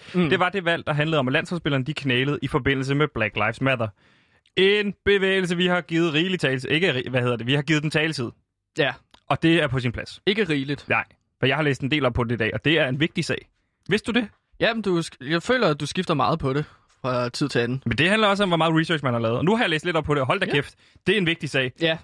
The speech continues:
Speaker 2: Det var slet ikke så, øh, så dumt, som jeg gik og troede.
Speaker 1: Nej.
Speaker 2: Og man må slet ikke, øh, blackface sig selv.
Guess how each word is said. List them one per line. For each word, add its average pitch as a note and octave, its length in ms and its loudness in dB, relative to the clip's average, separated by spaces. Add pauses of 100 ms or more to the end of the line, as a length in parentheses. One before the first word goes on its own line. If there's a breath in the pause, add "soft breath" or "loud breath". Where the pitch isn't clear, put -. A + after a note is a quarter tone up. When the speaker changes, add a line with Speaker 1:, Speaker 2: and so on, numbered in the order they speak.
Speaker 2:
Det F3 80 4
var A3+ 80 2
slet G#3 180 2
ikke G3+ 120 -2
så, G3 260 2
øh, B2+ 680 0
så D3 100 -8
dumt, E3 240 0
som D#3 100 -2
jeg B2+ 80 0
gik D3+ 140 0
og D3 60 0
troede. B2+ 260 0 (380)
Speaker 1:
Nej. C#4 220 0 (240)
Speaker 2:
Og D3 100 0
man C#3 140 2
må C3 80 0
slet G3 200 0
ikke, G#3+ 280 0 (100)
øh, F#2 680 -2 (140)
blackface F#3 400 0
sig F3 100 -2
selv. G3 140 -2